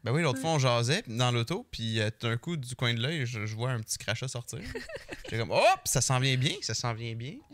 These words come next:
Speaker 1: Mesdames et messieurs, re-bienvenue au Mes Podcasts. Euh, on est d-, d-, partout, hein ? On est à beaucoup de places.
Speaker 2: On, comment ça ?
Speaker 1: Ben, parce que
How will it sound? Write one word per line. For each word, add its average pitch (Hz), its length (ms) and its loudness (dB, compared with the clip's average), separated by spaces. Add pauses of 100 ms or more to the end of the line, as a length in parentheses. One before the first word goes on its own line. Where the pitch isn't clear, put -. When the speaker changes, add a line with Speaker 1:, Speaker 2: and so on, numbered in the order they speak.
(640)
Speaker 1:
Mesdames 269 220 2
et 311 60 -2
messieurs, 254 260 2 (180)
re-bienvenue 170 420 2
au 165 40 0
Mes 127 140 4
Podcasts. 127 840 0
Euh, 113 320 4
on 110 400 -2
est 123 240 0 (120)
d-, 85 120 -8
d-, 131 440 -2
partout, 269 460 -2
hein ? 311 140 -6 (120)
On 131 120 -2
est 131 80 4
à 131 80 4
beaucoup 139 220 -4
de - 40 -16
places. 220 500 -4 (400)
Speaker 2:
On, 214 140 -12
comment 190 200 -10
ça ? 269 180 -12 (240)
Speaker 1:
Ben, 113 280 4
parce 120 200 2
que 131 80 -6